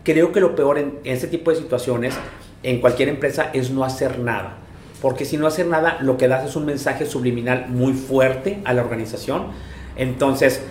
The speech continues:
este, sí es importante tener ese protocolo, sí es importante tener, eh, desde el principio qué es lo que se va a hacer. Y la otra cosa, señores, la parte del comunicado no es tanto por afectar a alguien, la parte de un comunicado es que tienen ustedes que hacer un comunicado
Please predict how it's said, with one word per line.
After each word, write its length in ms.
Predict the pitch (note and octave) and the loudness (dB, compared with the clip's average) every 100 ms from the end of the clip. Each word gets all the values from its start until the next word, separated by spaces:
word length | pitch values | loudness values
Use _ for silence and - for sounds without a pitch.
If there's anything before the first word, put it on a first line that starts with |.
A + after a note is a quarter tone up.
| - - - | -14 -16 -4
este, 340 | C3+ C3 C#3+ C#3+ | 0 0 -2 -4
sí 240 | - E3+ | 4 4
es 140 | F3 | 4
importante 680 | G3 - E3 - D3+ D#3 - | 2 0 0 2 0 2 -2
tener 320 | - C3 C3+ | -2 0 0
ese 160 | - E3+ | 0 -2
protocolo, 580 | - B2+ - - C3+ D3 | -2 -6 -6 2 4 4
sí 100 | E3 | 2
es 80 | F3 | 0
importante 480 | - D#3+ D3 C#3+ D#3 | -2 0 0 0 -2
tener, 440 | C#3 C3 D3 - - - - | 0 0 0 -2 -12 -18 -2
eh, 240 | B2+ B2 | 2 4
desde 220 | B2+ B2+ B2+ | 4 4 4
el 80 | |
principio 500 | B2+ B2+ D3+ C3+ D3+ | 0 -2 -2 -2 0
qué 80 | D3 | 2
es 60 | C#3+ | 2
lo 100 | D3 | 2
que 100 | C3 | 2
se 120 | C3+ | 4
va 80 | B2 | 2
a 40 | |
hacer. 560 | - E3+ - - - - - | 4 2 2 -6 -14 -16 -4
Y 120 | D3 | 4
la 120 | C3+ | 8
otra 300 | B2+ B2+ D3 | 8 8 2
cosa, 380 | C3+ A#2+ - - - - | 2 2 -2 -10 -16 -6
señores, 520 | - C3 B2+ A2+ A#2+ | -2 2 2 0 -2
la 180 | B2+ B2 | -2 0
parte 240 | B2+ E3 | 2 2
del 80 | D#3+ | 2
comunicado 540 | C#3 B2 B2 B2 C3 | 0 -2 -2 0 0
no 180 | C3+ B2+ | 0 0
es 120 | B2+ | 0
tanto 420 | - C3 B2 - A#2 | 0 -2 -2 -2 -2
por 160 | B2 | -2
afectar 400 | - G#2+ - A#2 | -2 -6 -4 -2
a 60 | A2 | -2
alguien, 200 | G#2 G#2 | -4 -6
la 140 | G2+ | -4
parte 180 | A#2 A2+ | -4 -4
de 60 | C3+ | -4
un 80 | |
comunicado 360 | C3+ B2 A#2 A#2+ | -2 -4 0 0
es 100 | A#2+ | 0
que 120 | C3 | -4
tienen 580 | B2 - C#3 C3 C#3+ D3 | -8 -6 -2 0 -2 -6
ustedes 440 | B2 - A2 B2 - | -10 -4 -2 -2 -2
que 80 | B2+ | -4
hacer 200 | B2 A2+ | -4 -6
un 100 | A2+ | -4
comunicado 680 | B2+ B2 A#2+ A#2 A2 A2+ | -4 -2 -4 -4 -4 -6